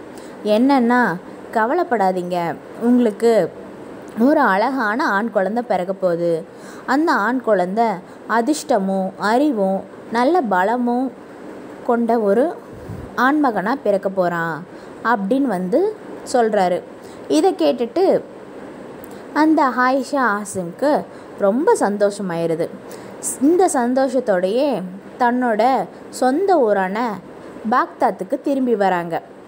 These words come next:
பாக்தாத்துக்கு திரும்பி வந்த கொஞ்ச நாள்லயே ஆயிஷா கர்ப்பமாயிடுறாங்க. கர்ப்பமான கையோட பத்து மாதம் கழிச்சு அவங்களுக்கு குழந்தையும் பிறந்துருது. ஆண் குழந்தை பிறக்குது.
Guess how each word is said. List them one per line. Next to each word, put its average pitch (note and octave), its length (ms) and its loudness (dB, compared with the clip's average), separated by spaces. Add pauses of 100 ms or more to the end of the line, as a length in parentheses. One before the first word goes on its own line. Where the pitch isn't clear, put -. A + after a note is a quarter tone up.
(640)
பாக்தாத்துக்கு B3 680 0
திரும்பி A3+ 280 2
வந்த F3 260 0
கொஞ்ச G3 360 2
நாள்லயே G3+ 640 2 (640)
ஆயிஷா C4+ 460 2 (120)
கர்ப்பமாயிடுறாங்க. F3 1000 0 (920)
கர்ப்பமான A#3+ 640 0
கையோட G3+ 640 2 (1200)
பத்து C#4+ 340 0
மாதம் B3+ 340 2
கழிச்சு F3+ 600 -2 (100)
அவங்களுக்கு G#3 560 0
குழந்தையும் G#3+ 560 -2
பிறந்துருது. E3+ 540 0 (1080)
ஆண் D4+ 260 2
குழந்தை A#3+ 400 2
பிறக்குது. F3 440 0